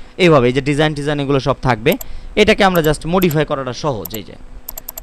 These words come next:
এই যে কেটে দিয়ে আমরা just লিখে দিতে পারবো, এডিটিং করাটা সহজ হবে। তো আমরা একটা রেডিমেড টেমপ্লেট যদি নিয়ে কাজ করতে পারি, তাহলে আমাদের সময়টা অনেকটা কি হবে, সেভ হবে। সময় স্বল্পতার কারণেই মূলত আমরা এই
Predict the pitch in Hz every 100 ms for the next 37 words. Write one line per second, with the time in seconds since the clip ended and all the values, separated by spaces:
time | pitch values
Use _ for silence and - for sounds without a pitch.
0 | - - 135 - 160 151 139 123 113 107
1 | 110 107 104 87 87 - - - - -
2 | - - - 202 233 254 240 208 160 143
3 | 123 117 113 151 285 - - - - -
4 | 180 202 233 202 - 214 170 190 214 220
5 | 190 175 190 208 175 208 202 185 185 160
6 | 113 - - - 175 - 196 208 185 143
7 | 127 165 185 175 156 180 - 160 147 160
8 | 151 180 156 165 - 170 202 196 147 98
9 | - - - - - 170 151 110 90 82
10 | - - - - - - - - - -
11 | - - - - - - 214 240 220 208
12 | 220 208 208 208 214 196 185 190 170 165